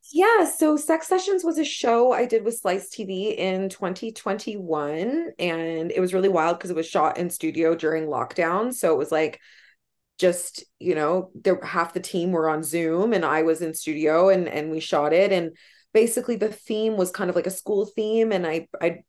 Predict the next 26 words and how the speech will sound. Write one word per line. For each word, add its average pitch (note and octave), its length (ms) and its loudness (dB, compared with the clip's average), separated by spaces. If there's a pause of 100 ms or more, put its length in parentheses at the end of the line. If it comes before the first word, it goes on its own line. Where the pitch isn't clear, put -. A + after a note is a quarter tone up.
(220)
built F#3 280 4
it F#3 80 2
out E3+ 320 2
so D#3+ 180 -2
that D#3+ 220 0
each F3+ 280 -6
episode D#3+ 600 0
was, D#3+ 140 0
like, D#3 140 0
a D#3 60 -2
different D3+ 320 -6
lesson. F#3 680 -4 (420)
Um, D3+ 640 0
so, E3 220 0
like, D3 240 0 (220)
geography F#3 1000 0
was F#3 640 2
masturbation. F3 1000 -2 (400)
Um, D3+ 840 0 (640)
you E3+ 120 -2
know, D3 180 -2
ethics F#3+ 580 2
was E3 440 2
talking E3 420 -6
about D3 440 2
consent A#2+ 520 -6